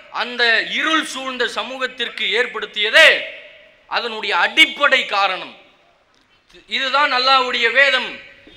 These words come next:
இதை நீங்கள் நம்ப வேண்டும் என்று சொன்ன உடனே யாராவது நம்புவாங்களா? யாருமே நம்ப மாட்டாங்க.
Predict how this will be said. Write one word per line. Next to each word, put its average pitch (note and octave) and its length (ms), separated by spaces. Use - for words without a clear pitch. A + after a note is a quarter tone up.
இதை C#4 260
நீங்கள் C4+ 380
நம்ப D4 220
வேண்டும் C#4+ 420
என்று B3 300
சொன்ன C#4+ 380
உடனே C#4 280
யாராவது B3 460
நம்புவாங்களா? A3+ 540
யாருமே C4+ 440
நம்ப B3+ 220
மாட்டாங்க. G#3 480